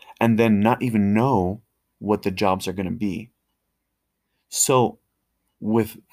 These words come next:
that context, then we have to make sure education and schooling is malleable enough, is flexible enough,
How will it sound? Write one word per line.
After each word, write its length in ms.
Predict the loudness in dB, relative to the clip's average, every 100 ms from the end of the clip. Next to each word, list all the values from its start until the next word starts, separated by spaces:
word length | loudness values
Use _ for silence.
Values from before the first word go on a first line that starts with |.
| -4
that 400 | 2 2 0 -4
context, 800 | -6 -6 -6 -10 -10 -12 -16 _ _ _ _ _ _ _ -6
then 240 | -2 0
we 100 | -2
have 240 | -2 -4 -6
to 100 | -4
make 220 | -4 -4
sure 340 | -4 -2 -4 -4
education 760 | -6 -6 -8 -6 -6 -6 -6
and 120 | -6 -6
schooling 560 | -8 -6 -4 -4 -8 -12 _ _ _ _ _ _ -4
is 200 | -2 0
malleable 800 | 0 2 2 2 0 0 0 0
enough, 540 | -2 -4 -6 -8 -18 _ _ _
is 220 | -4 -4
flexible 760 | -6 -4 -2 -2 -6 -4 -2 -2
enough, 460 | -4 -6 -8 -12